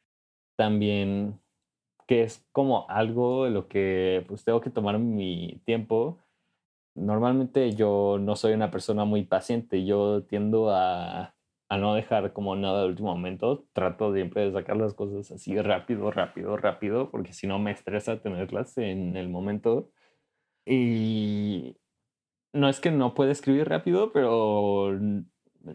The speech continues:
no quiero hacerlo. Como que luego cuando escribo, casi no escribo cartas, pero cuando ando anotando cosas en mi blog de notas, como que me deja,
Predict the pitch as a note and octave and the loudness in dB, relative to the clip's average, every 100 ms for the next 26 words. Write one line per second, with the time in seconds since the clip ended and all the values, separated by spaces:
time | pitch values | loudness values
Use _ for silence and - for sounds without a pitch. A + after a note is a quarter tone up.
0 | - C3 C#3+ E3+ - G#3+ G#3+ B3+ F3 C#3+ | -4 0 0 2 0 2 2 2 2 2
1 | C#3+ C3 B2+ - C3+ B2 B2 B2+ B2+ B2+ | 0 0 0 2 2 4 2 2 0 0
2 | C3+ C#3 C#3+ B2 G#2 A2 G#2+ - - A2 | 0 2 2 0 -2 0 0 -2 -2 0
3 | A2 G#2 F#2+ - - C3+ F3+ E3+ E3+ E3 | 2 2 0 -2 0 0 2 0 2 2
4 | D3+ D3 A#2+ - C3 - - - G#2+ G2 | 2 0 0 0 0 -2 -6 0 2 2
5 | F2+ - _ _ _ _ A2+ A2 A2+ A#2+ | 2 -2 _ _ _ _ 2 4 4 2
6 | B2 B2 - A2 A2+ A2+ A#2 B2 A#2+ G2 | 2 2 2 0 0 0 0 0 0 0
7 | G2 G#2+ G#2+ G#2+ G2+ F#2 G#2 C3+ E3 - | 0 0 0 0 0 0 0 -2 -4 -14
8 | _ _ _ _ _ _ _ - G#2 F#2+ | _ _ _ _ _ _ _ -6 -2 -2
9 | - G2 F#2+ F#2 A2+ A2 G2 F2+ E2+ | -2 -2 -2 -4 -4 -2 -4 -6 -8